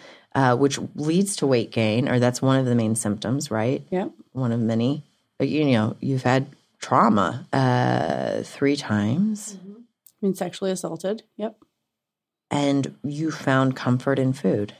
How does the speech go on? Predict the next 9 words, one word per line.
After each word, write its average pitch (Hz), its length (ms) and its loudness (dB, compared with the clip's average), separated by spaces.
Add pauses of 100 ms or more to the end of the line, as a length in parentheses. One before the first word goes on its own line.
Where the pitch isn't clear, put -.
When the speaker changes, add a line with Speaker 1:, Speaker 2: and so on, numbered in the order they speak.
(180)
Speaker 2:
I 185 60 0
did. 185 400 0 (260)
I 190 60 -14
found 180 260 4
great 175 220 0
comfort 208 320 -2
in 151 140 -4
food. 147 340 -2 (880)
Uh, 151 460 -6